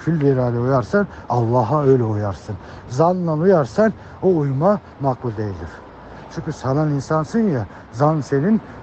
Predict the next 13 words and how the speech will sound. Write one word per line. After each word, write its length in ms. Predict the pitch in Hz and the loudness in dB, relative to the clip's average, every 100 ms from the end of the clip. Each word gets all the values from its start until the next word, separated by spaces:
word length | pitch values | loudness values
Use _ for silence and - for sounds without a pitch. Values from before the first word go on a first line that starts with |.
| 139 | -6
yüzde 300 | 147 160 147 | 0 0 2
doksan 340 | 143 120 156 | 2 2 -2
sekizi 460 | 135 156 165 170 156 | 0 -4 -2 0 2
bozuk. 380 | 131 101 - - - - - - - - - - 110 | 2 -2 -8 -12 -14 -14 -16 -16 -16 -16 -16 -10 -4
Ana-, 240 | 117 117 | -2 -2
atılan 440 | 110 117 123 120 104 101 | -2 -4 0 2 2 2
deneklerde 540 | 123 120 - 104 160 | 2 2 -2 0 4
görüyorsun 480 | 190 196 202 147 143 | 6 6 4 2 0
zaten. 360 | 131 110 - 104 - - 127 | 0 -2 -4 -10 -10 -12 -4
İnanıyor 460 | 127 139 196 190 120 | 0 2 4 4 2
adam. 140 | 101 80 - - - - - - | -4 -10 -14 -20 -20 -20 -20 -6
İnancına 520 | 147 165 156 156 196 | 0 2 2 2 2
inanıyor. 440 | 220 170 110 104 | 2 2 -2 -4